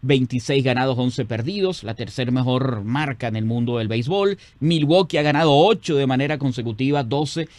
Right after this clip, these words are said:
de los últimos quince. En fin, vaya duelo. Pero fíjense este, este numerito también. Christian Yelich, frente a los Cachorros este año,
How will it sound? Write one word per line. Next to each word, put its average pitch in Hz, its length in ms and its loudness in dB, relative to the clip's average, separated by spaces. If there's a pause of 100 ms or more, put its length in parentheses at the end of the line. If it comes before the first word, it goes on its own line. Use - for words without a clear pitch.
(200)
de 123 160 0
los 120 180 -2
últimos 127 420 0
quince. 185 520 -4 (260)
En 123 220 0
fin, 127 340 2 (220)
vaya 123 340 0
duelo. 104 420 -2
Pero 139 320 0 (200)
fíjense 196 460 -4
este, 165 280 -6
este 151 160 -4
numerito 135 400 -2
también. 104 400 -6 (340)
Christian 208 460 0
Yelich, 170 540 0 (240)
frente 113 260 -4
a - 20 -2
los 113 120 -4
Cachorros 131 560 -2
este 123 200 -4
año, 110 360 -2